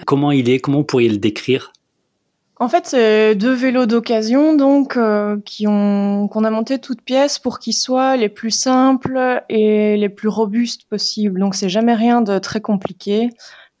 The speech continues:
Speaker 2: Euh, c'est des cadres, euh, en acier qui sont faciles à ressouder, euh, dans des pays où on n'a peut-être pas l'habitude de, de ressouder de l'alu, par exemple, même si
Speaker 1: Mhm.
Speaker 2: l'alu a l'avantage d'être plus léger.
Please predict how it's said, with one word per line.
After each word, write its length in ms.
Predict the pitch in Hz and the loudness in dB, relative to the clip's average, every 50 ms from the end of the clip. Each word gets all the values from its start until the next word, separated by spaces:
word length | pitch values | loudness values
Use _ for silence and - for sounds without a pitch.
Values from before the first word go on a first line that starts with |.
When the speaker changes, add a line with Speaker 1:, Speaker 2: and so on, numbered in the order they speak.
| _ - | _ -10
Speaker 2:
Euh, 600 | 220 202 196 190 190 185 185 180 180 175 180 180 | -6 -4 -2 -2 -2 0 0 0 0 0 -2 -2
c'est 160 | 175 175 - 180 | -4 -4 -6 -4
des 160 | 170 180 185 | -2 -4 -4
cadres, 480 | 185 196 196 196 196 196 180 180 175 180 | -2 -2 -2 -2 -2 -2 -4 -4 -6 -4
euh, 380 | 180 175 175 175 175 170 170 170 | -4 -2 -2 -2 -2 -2 -2 -4
en 220 | - - 185 185 185 | -4 -4 -4 -2 -2
acier 520 | 180 170 - - - 214 214 220 220 220 | -4 -4 -6 -6 -4 0 0 0 0 0
qui 100 | 220 - | -4 -6
sont 180 | - - 190 175 | -8 -6 -6 -6
faciles 520 | - 208 202 185 - - - 214 208 208 | -6 -6 -6 -6 -6 -6 -2 0 0 0
à 80 | 196 190 | 0 -2
ressouder, 720 | 175 185 190 - - 196 185 175 190 196 208 208 208 208 | -4 -4 -4 -4 -4 -4 -4 -2 0 0 2 2 2 2
euh, 260 | 196 180 170 170 170 | 0 0 0 -2 -2
dans 160 | 165 175 175 | -2 -2 -2
des 140 | 175 175 170 | -2 -2 -4
pays 420 | 175 185 185 180 185 190 196 208 202 | -4 -4 -4 -2 0 2 2 2 2
où 80 | 185 | 0
on 60 | 175 | 0
n'a 120 | 165 170 165 | -2 -4 -4
peut-être 220 | 156 - 175 180 | -6 -8 -12 -10
pas 80 | - 180 | -8 -6
l'habitude 440 | 180 175 165 170 175 - 196 180 175 | -6 -6 -6 -8 -12 -12 -8 -6 -4
de, 280 | 175 170 175 175 170 | -2 -2 -4 -4 -6
de 100 | 170 165 | -8 -10
ressouder 360 | 175 - - - 185 175 196 | -12 -12 -14 -8 -4 -2 -2
de 80 | 175 170 | 0 0
l'alu, 320 | 180 185 196 214 240 233 | 0 0 0 0 0 0
par 160 | 233 - 202 185 | 0 -4 -4 -6
exemple, 360 | 185 170 180 196 208 214 208 - | -8 -10 -8 -8 -8 -8 -8 -6
même 180 | 190 180 175 | -6 -6 -6
si 160 | 175 - - | -6 -8 -8
Speaker 1:
Mhm. 80 | 185 175 | -4 -4
Speaker 2:
l'alu 400 | 180 180 170 185 190 202 196 185 | -2 -2 -2 0 0 0 0 0
a 240 | 180 180 175 180 185 185 _ - - - - _ _ | 0 -2 -4 -6 -8 -10 _ -20 -20 -20 -20 _ _
l'avantage 520 | 208 202 190 202 196 190 202 214 214 208 180 | -6 -4 -2 -2 -2 -2 -2 -2 -2 -2 -2
d'être 260 | 196 185 - - - | -4 -6 -6 -8 -8
plus 160 | - - 202 | -4 -2 0
léger. 460 | 185 180 170 165 196 220 233 247 247 | 0 0 0 0 0 0 0 -2 -6